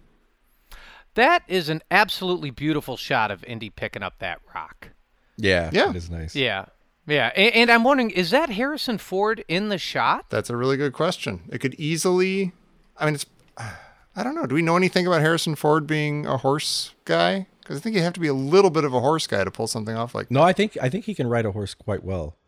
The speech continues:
Speaker 3: Oh, really?
Speaker 2: Um, but I know coming up in the next couple minutes, we'll get Vic Armstrong. But I think, uh, I think this
Speaker 3: Hmm.
Speaker 2: is Harrison. I think this,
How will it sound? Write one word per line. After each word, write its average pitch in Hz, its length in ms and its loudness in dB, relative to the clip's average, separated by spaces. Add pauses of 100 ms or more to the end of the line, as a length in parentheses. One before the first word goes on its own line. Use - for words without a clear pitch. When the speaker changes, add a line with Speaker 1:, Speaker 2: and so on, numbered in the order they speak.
(240)
Speaker 3:
Oh, 170 100 2
really? 262 260 2 (160)
Speaker 2:
Um, 95 340 -2 (100)
but 120 120 4
I 120 60 6
know 127 160 4
coming 127 340 2
up - 240 0 (500)
in 98 200 -2
the 92 120 -2
next 95 440 -4
couple 95 260 -6
minutes, 90 340 -2
we'll 85 100 -10
get 80 180 -6
Vic 90 260 -6
Armstrong. 85 600 -4
But 90 120 -2
I 85 60 0
think, 95 280 -2 (180)
uh, 82 260 -2 (600)
I - 100 -4
think 117 60 -2
this 98 180 -2
Speaker 3:
Hmm. 147 60 -8
Speaker 2:
is - 80 -10
Harrison. 123 260 -8
I 98 40 -2
think 113 120 -6
this, 123 120 -14